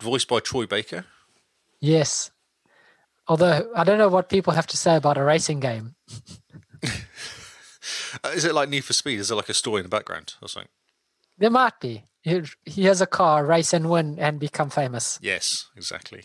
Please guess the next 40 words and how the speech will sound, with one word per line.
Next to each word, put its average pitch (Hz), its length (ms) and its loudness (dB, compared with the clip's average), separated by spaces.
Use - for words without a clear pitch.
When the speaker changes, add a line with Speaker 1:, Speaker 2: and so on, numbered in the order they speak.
Speaker 1:
Yes. 98 240 -12
Actually, 139 260 -2
I'm 113 60 -12
playing 117 220 -8
Forza. 101 960 -4
What's 117 160 -6
that 92 100 -6
Forza 110 300 -8
one 98 140 -14
that 95 120 -16
came 95 220 -12
on 92 220 -18
the, 90 280 -18
uh, 85 200 -16
Android? 98 280 -4
Speaker 2:
Oh, 175 100 0
Forza 185 320 -2
Street. - 500 -4
Speaker 1:
Forza 90 260 -16
Street, 90 220 -12
playing 87 180 -14
that - 160 -20
currently. 85 340 -20
Speaker 2:
Apparently 240 320 0
that 202 160 2
takes 170 220 -2
two 185 160 0
hundred 165 300 -4
hours 151 340 0
to 131 220 -6
hundred 139 260 -6
percent. 135 480 -6
Speaker 1:
Oh, 190 160 -8
really? - 300 -8
I've 107 160 -8
got - 180 -12
quite 123 160 -4
a - 40 -12
bit - 120 -12
already. 117 300 -12